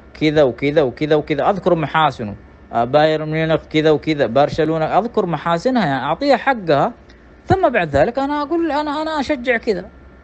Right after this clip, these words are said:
ما عندي مشكلة. فأنا أقصد إنه الناقد يجب أن يتجرد، يعني يجب أن يظهر المساوئ والمحاسن ب-، ب-، بشيء من الإنصاف وبشيء من الشفافية.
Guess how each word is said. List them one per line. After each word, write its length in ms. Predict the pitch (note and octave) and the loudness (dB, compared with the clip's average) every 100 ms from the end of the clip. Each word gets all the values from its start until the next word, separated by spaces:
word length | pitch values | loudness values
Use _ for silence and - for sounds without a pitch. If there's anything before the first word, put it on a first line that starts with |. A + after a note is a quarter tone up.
| - - | -12 0
ما 80 | C#4 | 0
عندي 260 | D#4+ C4 | 0 -2
مشكلة. 280 | G3 F3+ E3 - - - - - | -2 -6 -12 -16 -20 -20 -20 -12
فأنا 1200 | - D3+ D3+ C3 - - - - - - G#3 C4 C#4+ | 0 2 2 0 -8 -20 -20 -20 -8 0 2 4 0
أقصد 260 | B3 G#3+ | -2 -2
إنه 180 | F3+ E3 | -2 -4
الناقد 500 | D3+ E3+ A3+ - D3+ | -4 0 0 0 0
يجب 320 | C#3 G3+ A3 | 2 2 0
أن 140 | D3+ C#3 | -2 -6
يتجرد، 580 | A#2+ A#2+ B2+ C#3+ A2 F#2 | -6 -4 -2 -2 -2 -4
يعني 300 | G2 G2+ B2+ | -6 -4 0
يجب 280 | A3 G#3 | 2 2
أن 180 | D3 C3 | -2 -2
يظهر 560 | D3+ G3 F3 E3+ F#3+ F#3 - - - - - - | -2 0 0 2 0 -2 -12 -20 -20 -20 -20 -10
المساوئ 640 | A#2 A#2+ A#2+ - F#3 G3+ F#3 | -6 -4 -4 2 2 2 -4
والمحاسن 960 | D#3+ D3 C#3 B2+ F3+ F#3 E3 G3+ F3+ | -4 -4 -4 -4 0 0 -2 -4 -4
ب-، 20 | D#3+ | -2
ب-، 480 | D#3+ D3 D3 C#3 | -4 -4 -6 -6
بشيء 320 | C#3+ B2 G3 F#3 | -8 -2 0 0
من 120 | D#3 | -2
الإنصاف 720 | C#3+ B2+ C3+ - F#3 F#3 E3 | -2 -4 -6 0 2 2 -2
وبشيء 340 | C#3+ C3 F#3 | -8 -4 -4
من 80 | F3+ | -2
الشفافية. 760 | D#3 - D3 D3 D3 A#3 A#3+ | -4 -4 -2 -2 0 0 0